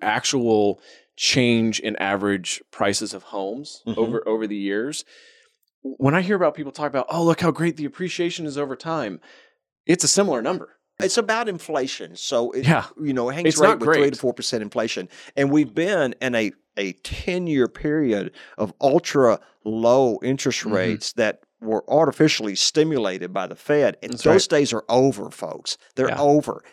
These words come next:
Speaker 2: Get used to interest rates being back to where they are today. Go to trading economics dot com and put in the average means for interest rates and the Fed rate, and you'll see that.
Speaker 1: Yeah.
Speaker 2: We're right where we should be with interest rates.
Speaker 1: So basically, to summarize it,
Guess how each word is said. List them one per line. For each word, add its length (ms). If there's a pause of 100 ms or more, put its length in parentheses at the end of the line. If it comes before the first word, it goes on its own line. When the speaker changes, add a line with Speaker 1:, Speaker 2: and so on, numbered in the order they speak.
Speaker 2:
Get 200
used 360
to 260
interest 380
rates 220
being 240
back 240
to 100
where 220
they 120
are 140
today. 360 (260)
Go 100
to 80
trading 400
economics 580
dot 280
com 260
and 120
put 140
in 140
the 200
average 340
means 360
for 160
interest 380
rates 340
and 80
the 80
Fed 220
rate, 160
and 100
you'll 120
see 240
that. 340 (140)
Speaker 1:
Yeah. 140
Speaker 2:
We're 100
right 520
where 300
we 340 (380)
should 440
be 460 (480)
with 180
interest 360
rates. 140
Speaker 1:
So 80
basically, 680 (300)
to 100
summarize 480
it, 260